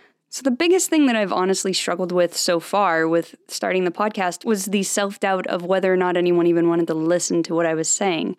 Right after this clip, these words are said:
I have that issue all the time. In general, I actually kinda tend to be a really introverted person.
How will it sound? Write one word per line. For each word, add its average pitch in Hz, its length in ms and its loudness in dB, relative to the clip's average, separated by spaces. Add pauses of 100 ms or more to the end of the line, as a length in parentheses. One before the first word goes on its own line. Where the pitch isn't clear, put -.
(120)
I 285 80 0
have 302 200 0
that 247 260 0
issue 214 340 -2
all 180 220 0
the 180 80 0
time. 214 540 0
In 302 120 4
general, 277 400 2
I 233 140 -2
actually 254 340 -2
kinda 233 360 -4
tend 220 220 -2
to 208 60 0
be 202 140 0
a 180 60 0
really 185 420 0
introverted 180 640 -4
person. 202 500 -2